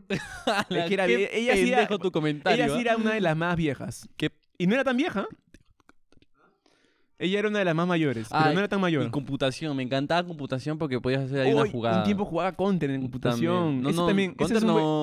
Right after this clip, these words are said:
Speaker 1: no, muy,
Speaker 2: ese es
Speaker 1: muy
Speaker 2: un buen,
Speaker 1: rata
Speaker 2: ese
Speaker 1: ya.
Speaker 2: es un, este, que un profe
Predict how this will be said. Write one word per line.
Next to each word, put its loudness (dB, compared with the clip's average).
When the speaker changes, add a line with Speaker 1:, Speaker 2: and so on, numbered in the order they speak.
Speaker 1:
no, 0
muy, 0
Speaker 2:
ese 0
es 0
Speaker 1:
muy 2
Speaker 2:
un 0
buen, 4
Speaker 1:
rata 0
Speaker 2:
ese -2
Speaker 1:
ya. -2
Speaker 2:
es -2
un, 2
este, -2
que -2
un 0
profe -2